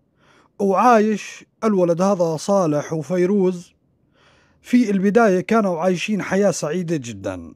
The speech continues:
لكن في الفترة الأخيرة أصبحت العلاقة بينه وبين زوجته متوترة،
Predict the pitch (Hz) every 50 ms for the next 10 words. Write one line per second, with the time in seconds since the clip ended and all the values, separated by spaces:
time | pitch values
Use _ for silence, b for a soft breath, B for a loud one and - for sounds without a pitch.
0 | _ _ 185 202 254 254 240 - 190 175 - - 220 196 165 156 143 185 208 -
1 | 180 160 143 143 165 175 - 147 135 185 190 160 135 131 139 156 - _ _ _
2 | _ b b b b b b b b b b b _ 208 196 247 233 - 196 185
3 | 156 139 180 160 180 170 160 196 202 196 180 - - 160 156 151 185 185 175 151
4 | 143 139 135 139 143 180 190 185 160 139 151 185 185 170 - - - 165 165 175
5 | 180 - - 180 170 180 202 202 - 185 170 151 127 - _ - 107 87 87 87